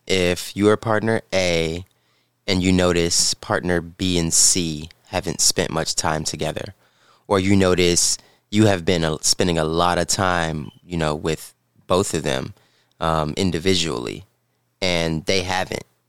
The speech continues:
why not, like, plan a date for them? Go to bed early one night, you know, when you're feeling tired, and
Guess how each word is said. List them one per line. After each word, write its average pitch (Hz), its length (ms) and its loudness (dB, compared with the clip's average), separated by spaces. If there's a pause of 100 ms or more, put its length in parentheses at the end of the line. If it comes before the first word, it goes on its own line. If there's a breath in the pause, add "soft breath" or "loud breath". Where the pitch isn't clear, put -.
(560)
why 85 160 -2
not, 131 260 -2
like, 107 220 -2 (120)
plan 92 280 0
a 90 60 0
date 90 220 0
for - 140 -8
them? - 280 -8 (600)
Go 90 140 2
to 92 80 0
bed 90 240 2
early 87 280 2
one 90 260 0
night, 85 560 -2 (360 loud breath)
you 87 140 -4
know, 78 320 0
when 82 380 -2
you're 85 120 -2
feeling 85 320 -2
tired, 80 680 -2 (440 soft breath)
and 85 640 0